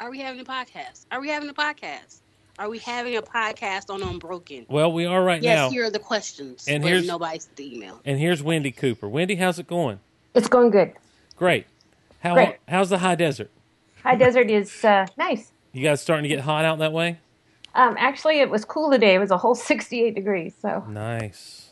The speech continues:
Speaker 2: nice.
Speaker 3: So it's
Speaker 1: Better than
Speaker 3: nice.
Speaker 1: the thirties here.
Speaker 3: Absolutely. I'll take it.
Speaker 2: I'll take the thirties. I'll take the
Speaker 3: <laughs>
Speaker 2: thirties. We were in the eighties around here.
Speaker 3: Okay, eighties,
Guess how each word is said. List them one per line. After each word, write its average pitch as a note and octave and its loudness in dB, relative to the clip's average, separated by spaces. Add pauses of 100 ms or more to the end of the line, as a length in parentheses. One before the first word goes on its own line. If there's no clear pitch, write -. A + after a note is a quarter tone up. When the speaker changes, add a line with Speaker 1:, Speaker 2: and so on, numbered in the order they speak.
(140)
Speaker 2:
nice. G2+ -12 (120)
Speaker 3:
So F#2+ -8
it's E2+ -8
Speaker 1:
Better D#3 2
than F3 6
Speaker 3:
nice. F3+ 8
Speaker 1:
the F3 -4
thirties G3 6
here. A3+ 6 (600)
Speaker 3:
Absolutely. G#3+ 0
I'll F#3 -2
take A3 0
it. - 0
Speaker 2:
I'll D3+ 2
take F#3 0
the C3 2
thirties. C#3 -2 (300)
I'll B2 -2
take C#3 0
the - 4
Speaker 3:
<laughs> - -2
Speaker 2:
thirties. A2+ -2
We C3 2
were C#3+ 0
in C#3+ -2
the C3 -4
eighties C3+ 0
around B2+ -2
here. A#2 -4 (400)
Speaker 3:
Okay, A#3+ 4
eighties, D4 0